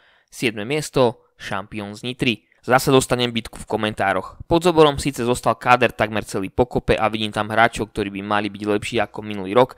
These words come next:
ale nitriansky úspech bol hlavne vďaka perfektne načasovanej forme a určite aj pomohli spory v kabinách Michaloviec a Spiskej. Chýbať ale bude tréner Staviania.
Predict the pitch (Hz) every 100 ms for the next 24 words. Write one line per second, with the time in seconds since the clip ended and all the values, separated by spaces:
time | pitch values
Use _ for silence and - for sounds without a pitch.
0 | - 117 123 151 170 135 - - 139 127
1 | 120 110 113 117 113 110 113 - 104 110
2 | 110 110 - 107 95 101 95 - 139 139
3 | 123 - - _ - 147 147 - 117 117
4 | 117 113 117 110 - - 113 110 - 113
5 | 110 101 104 110 - 110 104 107 104 -
6 | 107 - 113 - 110 98 - 175 156 135
7 | 123 117 113 113 110 107 107 107 - 117
8 | 123 120 110